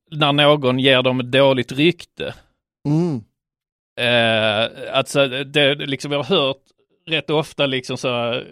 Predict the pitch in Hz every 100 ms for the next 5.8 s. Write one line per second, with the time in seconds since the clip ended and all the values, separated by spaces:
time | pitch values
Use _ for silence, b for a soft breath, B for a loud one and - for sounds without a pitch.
0 | 147 135 - - - _ _ 147 135 131
1 | 120 - - _ _ - 120 117 113 110
2 | - 123 123 107 123 107 101 - 107 135
3 | 143 - 175 117 - 120 143 123 - 117
4 | 120 107 104 - 120 117 104 98 107 113
5 | 107 98 - 131 143 _ -